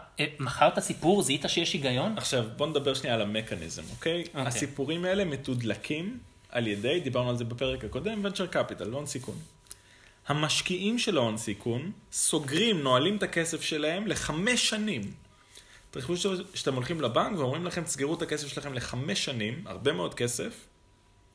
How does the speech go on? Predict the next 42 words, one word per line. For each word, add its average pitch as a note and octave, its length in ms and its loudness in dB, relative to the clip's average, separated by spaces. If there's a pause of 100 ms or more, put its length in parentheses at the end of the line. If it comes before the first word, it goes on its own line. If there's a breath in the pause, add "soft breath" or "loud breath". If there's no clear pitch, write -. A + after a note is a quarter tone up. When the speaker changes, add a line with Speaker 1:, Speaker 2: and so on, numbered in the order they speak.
(420 soft breath)
Speaker 2:
ובסוף C#3+ 400 6
אולי F3+ 160 8
יש D3 80 2
קופה. B2 260 2 (460)
Speaker 1:
ש-, - 140 -8 (100)
צריך A#2+ 240 -2
להסביר, B2 280 0
לא, C#3 180 0
לא C3+ 80 4
ברור C3 240 4
מה B2 100 4
אמרת C3 200 2
עכשיו. E3 180 -2 (840 loud breath)
ההון, E3+ 360 6 (240)
קרן F3+ 280 8
הון E3 100 4
סיכון, D3 440 4
מישהו D#3 240 8
נותן C3 260 4
לה A2 100 0
כסף, C4+ 580 4
והם D3+ 120 6
Speaker 2:
נכון. D#3+ 40 6
Speaker 1:
אומרים, F#3 240 6
"אתם F#3 140 4
לא G#3+ 80 8
מקבלים G#3 240 6
את G#3 60 4
הכסף G#3 240 4
חזרה G3 260 6
חמש F3+ 260 2
שנים F#3 220 2
עכשיו, A#3+ 240 2 (180)
אתם - 80 -14
Speaker 2:
כן. - 80 2
Speaker 1:
לא F3+ 80 6
תראו F3 200 4
שקל." - 280 0 (180)
זה C3 120 2
מה D3 80 4
שאתה C3 120 -2
מתכוון. A#2 340 -2